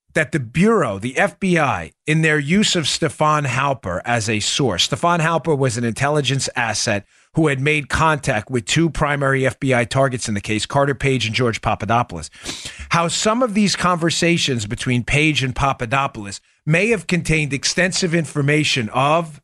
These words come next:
pay attention here, this is gonna, I'm gonna talk about the foil in a minute, how powerful this analogy was. The innocence of these two people.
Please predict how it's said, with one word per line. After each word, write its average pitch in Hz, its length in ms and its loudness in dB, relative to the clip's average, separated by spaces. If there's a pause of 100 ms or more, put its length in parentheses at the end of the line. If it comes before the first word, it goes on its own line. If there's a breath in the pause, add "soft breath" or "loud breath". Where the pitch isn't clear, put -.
pay 135 180 -2
attention 156 440 -2
here, 98 140 -6
this 104 180 -8
is 113 100 -8
gonna, 120 180 -4
I'm 104 80 -4
gonna 117 100 -4
talk 135 140 -2
about 123 160 -2
the 127 80 -6
foil 139 400 0
in 113 60 -4
a 117 40 -4
minute, 117 280 -4
how 95 80 -8
powerful 131 440 -2
this 107 160 -6
analogy 117 380 -2
was. 101 320 -4 (1600)
The 120 80 0
innocence 143 680 -2
of 104 80 -8
these 92 160 -6
two - 160 -8
people. 82 440 -20